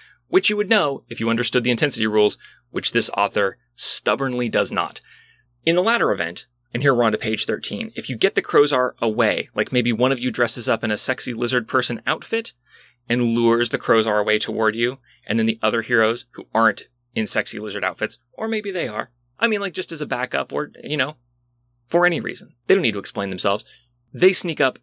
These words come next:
to look at the machine that the Crozar were using. Quote, "If the heroes manage to get a look at the machine by defeating the Crozar in combat or tricking them out of the area, allow everyone to make a remarkable intensity reason feat. Successful heroes understand that the machine was built to analyze the energies given off by temporal disturbances."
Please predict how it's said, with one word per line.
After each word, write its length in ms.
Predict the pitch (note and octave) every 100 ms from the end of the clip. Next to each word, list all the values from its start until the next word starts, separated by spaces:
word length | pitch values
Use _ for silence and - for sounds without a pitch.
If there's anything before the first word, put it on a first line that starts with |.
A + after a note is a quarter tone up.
| _ _
to 100 | -
look 140 | C3+ B2+
at 80 | -
the 40 |
machine 360 | A2+ - C#3+ A#2
that 100 | -
the 60 |
Crozar 340 | - A#2 A2 G2
were 60 |
using. 340 | G2 F#2 G#2 - _ _ -
Quote, 320 | - C#3+ C#3+ - _ _ _ -
"If 100 | D3
the 80 | D3+
heroes 280 | G#3+ A3+
manage 320 | F3 E3 E3 -
to 80 |
get 100 | B2+
a 60 | B2+
look 160 | C3+ -
at 60 |
the 40 | C3
machine 360 | A#2+ - B2
by 80 | A2
defeating 360 | G2+ - D3 D3+
the 60 |
Crozar 340 | B2+ B2+ A#2 G#2
in 80 | G2+
combat 340 | A2+ G#2+ A2
or 160 | - B2+
tricking 320 | - F#3+ -
them 140 | C#3 B2
out 80 |
of 80 | -
the 100 | -
area, 360 | - F#3 B2 A#2 - - - _ -
allow 220 | C3+ C3 -
everyone 320 | F#3+ G3 F3
to 100 | C#3
make 180 | C3 B2
a 80 |
remarkable 520 | A2+ G#2 C3 E3+ F3+ E3+
intensity 560 | C#3 - B2 B2 B2
reason 320 | A2 A#2 G#2+
feat. 280 | G2 G#2 - - _ -
Successful 460 | - C#3+ F#3+ -
heroes 320 | D#3 C#3+ C3 -
understand 540 | B2+ C3+ C3+ - B2+ B2
that 80 | -
the 60 |
machine 300 | A2+ - C3
was 160 | B2 G#2+
built 220 | B2 A#2
to 120 | - -
analyze 420 | D3 E3 D3 C#3+
the 140 | - -
energies 400 | D3+ A#2 G#2+ G#2
given 220 | A2 A2
off 160 | G#2+
by 140 | - A#2+
temporal 340 | - F#2 F2
disturbances." 680 | F#2 A2+ F3 D3 F2+ - -